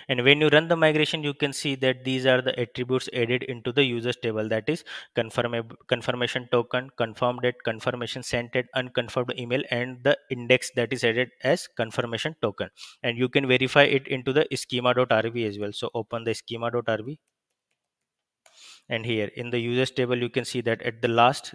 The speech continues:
these are the attributes that has been added, that is confirmation token, confirmed at, confirmation sent at, and unconfirmed email. And this is the index of confirmation token which is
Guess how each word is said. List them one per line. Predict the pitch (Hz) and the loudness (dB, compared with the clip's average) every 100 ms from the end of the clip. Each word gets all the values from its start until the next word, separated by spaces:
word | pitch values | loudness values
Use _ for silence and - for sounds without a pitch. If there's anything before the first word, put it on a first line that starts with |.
| 123 | -6
these | 120 120 | -6 0
are | 117 113 | 0 2
the | 123 120 | 0 -2
attributes | 110 120 120 | -6 -6 -2
that | 117 110 | -2 -2
has | 120 110 | -4 -4
been | 120 | -4
added, | 110 110 127 - _ _ | -4 -4 -6 -12 _ _
that | 107 107 | -8 -6
is | 160 - - - _ | -6 -8 -16 -18 _
confirmation | 113 107 117 117 - 117 | -2 0 -2 -4 -6 -6
token, | 117 110 117 117 - | -4 -4 -4 -8 -8
confirmed | 110 107 117 113 | -8 -2 -4 -2
at, | 117 113 - _ | -2 -4 -12 _
confirmation | 107 104 120 117 113 120 | -8 -4 -6 -4 -8 -6
sent | - 110 113 | -6 -4 -4
at, | 117 | -2
and | 147 196 - | -4 -6 -10
unconfirmed | 120 117 - 113 - 120 120 | -8 -8 -6 -4 -4 -2 -4
email. | 120 139 - | -2 -4 -4
And | 120 113 | -8 -4
this | 117 - | -4 -2
is | 127 | 0
the | 127 - | 0 0
index | 110 107 113 147 | -4 -4 -2 -2
of | 180 - - - - | -2 -6 -20 -20 -2
confirmation | 117 107 117 117 - 117 | -2 2 0 0 -4 -4
token | 110 107 117 | -4 -2 -2
which | 113 - | -2 -2
is | 165 | -4